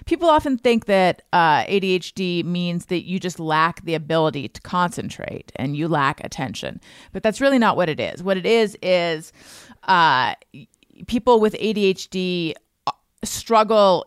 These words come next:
to focus on things that don't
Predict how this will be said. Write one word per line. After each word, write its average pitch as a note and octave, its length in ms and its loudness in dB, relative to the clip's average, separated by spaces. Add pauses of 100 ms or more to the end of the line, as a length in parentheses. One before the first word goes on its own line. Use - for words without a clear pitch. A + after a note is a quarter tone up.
to F3+ 600 2 (460)
focus A#3 540 0
on F#3+ 180 0
things F#3+ 280 0
that E3 140 -2
don't F#3 220 0